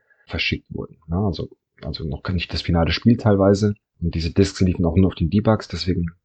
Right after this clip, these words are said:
haben wir die dann vorher rausgeschickt. Und genau, so haben wir dann damals die P R gemacht und das Ganze gipfelte dann in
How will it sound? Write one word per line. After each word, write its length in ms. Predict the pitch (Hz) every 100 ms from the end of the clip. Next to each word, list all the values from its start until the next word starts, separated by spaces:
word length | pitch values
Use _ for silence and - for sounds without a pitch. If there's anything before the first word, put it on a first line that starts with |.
| _
haben 160 | - 90
wir 60 |
die 120 | 82 87
dann 180 | 82 80 -
vorher 220 | 85 78
rausgeschickt. 540 | 87 104 127 - -
Und 160 | 120 104
genau, 240 | 156 98
so 120 | 82 101
haben 120 | 110
wir 60 |
dann 140 | 113 110
damals 280 | 101 110 -
die 80 |
P 140 | - 110
R 180 | 104 120
gemacht 320 | 131 135 -
und 320 | 101 107 110 - _ _ _ _ _ -
das 160 | 101
Ganze 580 | - 110 - 107 101 101 92
gipfelte 500 | - - 131 127 107
dann 400 | 98 101 104 95
in 480 | 104 101 98 98